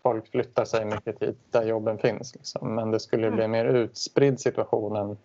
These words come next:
Speaker 1: än vi har nu, tänker jag.
Speaker 2: Ja.
Speaker 1: Ja.
Speaker 2: Det är
Speaker 1: Mm.
Speaker 2: så, så globalt sett är det ju också sådär, alltså, på något
Speaker 1: Mm.
Speaker 2: vis att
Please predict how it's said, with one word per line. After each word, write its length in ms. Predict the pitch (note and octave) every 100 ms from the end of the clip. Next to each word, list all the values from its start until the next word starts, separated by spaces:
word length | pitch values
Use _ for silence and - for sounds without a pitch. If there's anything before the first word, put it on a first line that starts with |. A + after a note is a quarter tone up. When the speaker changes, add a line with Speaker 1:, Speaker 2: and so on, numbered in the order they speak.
| _
Speaker 1:
än 160 | A#2 G#2+
vi 80 | G#2
har 160 | A2
nu, 280 | A#2+ B2 F2 - _ - - - - - _ - - -
tänker 280 | C3+ B2 B2
jag. 220 | B2+ - - _ - - -
Speaker 2:
Ja. 220 | - B3+ - -
Speaker 1:
Ja. 260 | B2 - - _ _ - -
Speaker 2:
Det 80 | C3
är 40 |
Speaker 1:
Mm. 240 | C3 D3 F#3
Speaker 2:
så, 140 | A3+ A3+
så 120 | G3 G#3+
globalt 640 | G3+ F#3+ G3 A#3+ B3+ -
sett 240 | F#3+ F3+
är 120 | F#3
det 60 | F#3
ju 60 | F#3+
också 180 | -
sådär, 340 | G#3 G3+ F3+ - - _
alltså, 460 | G3+ F#3+ G3 F#3+ F#3 - - - - - - - - - - -
på 120 | - G#3+
något 100 | G#3
Speaker 1:
Mm. 100 | D3
Speaker 2:
vis 140 | G3+
att 100 | G3